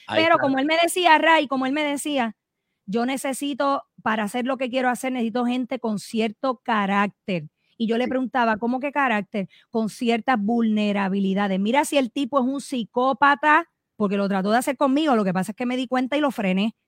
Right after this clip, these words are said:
Speaker 2: de una. ¿Ves? Mira para allá, mírate la, la cara de la corrupción en Puerto Rico, la cara de la depravación, la cara de la tiranía, porque el hijo de Dávila Colón no hizo más que coger el puesto y trató de irse pico a pico conmigo, se pasó de listo y lo planché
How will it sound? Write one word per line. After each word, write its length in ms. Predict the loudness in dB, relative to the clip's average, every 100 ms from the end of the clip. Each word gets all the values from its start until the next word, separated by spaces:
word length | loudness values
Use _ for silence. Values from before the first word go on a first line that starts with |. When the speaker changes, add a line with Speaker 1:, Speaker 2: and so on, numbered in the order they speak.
| -2
Speaker 2:
de 180 | 2
una. 320 | 2 2 0 -4 _ _ _
¿Ves? 180 | -4 -4 -4 _ _ _
Mira 300 | 2 6 8
para 140 | 8
allá, 220 | 8 8 6
mírate 420 | 0 2 4 4
la, 240 | 4 2 2
la 200 | 0 0
cara 320 | 0 0 0
de 140 | 0 0
la 100 | -2
corrupción 640 | -4 -4 -4 -6 -6 -4
en 100 | -6
Puerto 320 | -8 -8 -10
Rico, 380 | -8 -8 -10 -14 _ _
la 200 | -6 -4
cara 300 | -2 0 0
de 120 | 0
la 120 | -2 -2
depravación, 880 | -4 -6 -6 -6 -8 -8 -8 -8 -12 _ _
la 220 | -4 -4
cara 280 | -2 -2 0
de 140 | 0
la 180 | -2 -4
tiranía, 920 | -6 -6 -4 -4 -2 -2 -2 -4 -6 -12 _
porque 240 | -6 -2
el 80 | -2
hijo 160 | -2 -2
de 120 | 0
Dávila 340 | -2 -2 -4
Colón 440 | -2 -2 -2 -4 -8 _ _ _ _ _ -4
no 120 | -4
hizo 180 | 0 -2
más 120 | -2
que 140 | -4
coger 300 | -4 -2 -2
el 120 | -4 -2
puesto 400 | -4 -2 -2 -2
y 100 | -2
trató 260 | -2 -4 -4
de 120 | -6
irse 200 | -6 -10
pico 220 | -6 -2
a 100 | -2
pico 300 | -4 -6 -6
conmigo, 640 | -6 -6 -4 -4 0 0 0
se 140 | -4
pasó 260 | -6 -6 -6
de 140 | -6
listo 240 | -8 -8
y 20 | -6
lo 120 | -4
planché 520 | -4 -4 -4 -6 -8